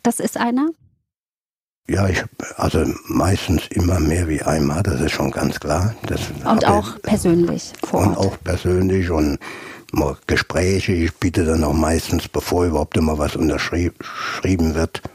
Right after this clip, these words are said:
Speaker 2: alle mal nach Nürnberg. Wenn die dann im Stadion sitzen, die Stimmung, das, das, das hilft natürlich einem auch, ne? Was Nürnberg für Publikum hat, wie die Jungs unterstützt werden, das ist dann schon auch, äh, ein bisschen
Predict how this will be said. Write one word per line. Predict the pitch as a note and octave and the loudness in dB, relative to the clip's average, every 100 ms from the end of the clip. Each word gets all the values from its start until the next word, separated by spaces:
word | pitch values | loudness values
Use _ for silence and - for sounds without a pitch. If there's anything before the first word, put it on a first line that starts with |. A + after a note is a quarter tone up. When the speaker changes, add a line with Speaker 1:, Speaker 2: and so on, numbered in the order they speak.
| - - - | -20 -12 -4
Speaker 2:
alle | E2 D#2+ | 0 2
mal | D2+ | 2
nach | D2 D2 - | 2 0 0
Nürnberg. | E2+ F#2+ F2+ F2+ - - _ _ _ _ _ | 2 2 0 -2 -6 -16 _ _ _ _ _
Wenn | D#2 | 0
die | D2+ | 2
dann | D2+ D#2 | 2 2
im | D2+ | 2
Stadion | - D#2 E2+ E2+ E2+ | 0 0 2 2 2
sitzen, | - E2+ - E2 | 0 -2 0 0
die | D2+ | 0
Stimmung, | - D#2 E2+ E2 - - | 0 2 4 2 0 -2
das, | - D#2+ - | -2 -2 -2
das, | D2+ C2+ | -2 0
das | - - | -2 0
hilft | G2 - | 0 0
natürlich | D#2 - E2 D2+ | -2 0 0 2
einem | C#2+ D2 | 2 0
auch, | - F#2 F2+ - | 2 0 0 0
ne? | - G2+ - - - - - | 0 0 -4 -12 -12 -12 -6
Was | - - - - | -4 -4 -6 -6
Nürnberg | - E2+ E2+ D#2 D2+ | 0 4 4 2 0
für | - E2 | 0 0
Publikum | - G2+ F2+ F#2+ D#2 B1+ | 0 -2 0 2 2 2
hat, | F#2+ - - - - | 2 0 -6 -6 -2
wie | D#2 D2+ | 0 2
die | D#2+ D2+ | 2 4
Jungs | F#2 - - | 2 2 0
unterstützt | E2 D2+ - F#2 F#2 - | 0 2 0 0 -2 -2
werden, | F#2 F#2 G#2 - - - - - | 2 2 2 -2 -12 -12 -14 -4
das | - - | -2 0
ist | - - - | -2 0 0
dann | - | 0
schon | - E2 | 2 0
auch, | - F2 - | 0 0 -2
äh, | - D#2+ | 0 -2
ein | - | 0
bisschen | - F2 G#2 F#2 | -2 2 2 2